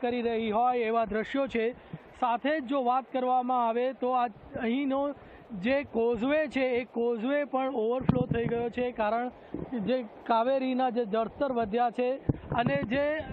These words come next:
કોઝવે ઓવરફ્લો થવાને કારણે જે નજારો છે એ આહલાદક બન્યો છે. કાવેરીની સુંદરતા વધી છે, પરંતુ આ સુંદરતાની સાથે જ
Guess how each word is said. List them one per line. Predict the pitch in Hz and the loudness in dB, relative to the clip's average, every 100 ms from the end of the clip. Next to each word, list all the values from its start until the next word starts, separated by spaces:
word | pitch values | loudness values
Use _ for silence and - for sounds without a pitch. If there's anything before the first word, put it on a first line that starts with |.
| 269 254 | -8 -2
કોઝવે | 240 247 226 302 | 0 0 2 2
ઓવરફ્લો | 302 254 277 294 - 277 294 | 2 2 2 0 0 0 0
થવાને | 247 247 254 254 277 | 0 2 2 0 -2
કારણે | 269 226 240 247 254 277 - - - - 190 | 0 2 2 0 -2 -2 -6 -18 -18 -12 -4
જે | 214 269 302 302 262 254 277 262 | 0 2 2 -2 -10 -14 -14 -4
નજારો | 208 214 226 285 311 311 | -2 0 2 2 2 0
છે | 254 | -2
એ | 269 269 240 | -2 0 0
આહલાદક | 214 185 220 254 277 294 | 0 2 2 2 0 -2
બન્યો | 294 254 254 269 | -2 -2 0 -2
છે. | 226 254 269 285 - - - 226 214 | -2 0 0 -4 -10 -20 -4 -4 0
કાવેરીની | 233 240 294 285 285 285 | 2 2 2 0 -2 -2
સુંદરતા | - 226 254 247 277 | -2 -2 -2 0 0
વધી | 269 226 247 240 | 0 0 0 0
છે, | 262 269 | 0 -2
પરંતુ | 269 233 262 277 233 254 285 220 | 0 0 2 -2 -2 -2 0 0
આ | 226 | -2
સુંદરતાની | - 240 226 247 247 240 240 | 0 0 0 0 -2 0 -2
સાથે | - 208 208 240 | 0 0 2 0
જ | 254 | 0